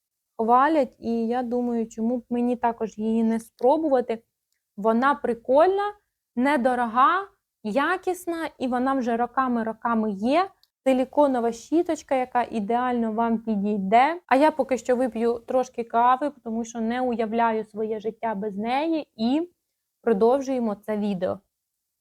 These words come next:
Макіяж губ у нас сьогодні також буде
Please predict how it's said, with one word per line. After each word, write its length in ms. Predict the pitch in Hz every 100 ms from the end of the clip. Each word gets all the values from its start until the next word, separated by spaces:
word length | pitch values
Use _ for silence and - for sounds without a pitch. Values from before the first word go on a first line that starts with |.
| _ _ _ _ _ _ -
Макіяж 540 | 254 240 262 302 311
губ 360 | 262 - 320 415
у 80 | -
нас 260 | 247 262 -
сьогодні 460 | 233 233 226 226
також 420 | 233 247 202 208 185 -
буде 220 | 202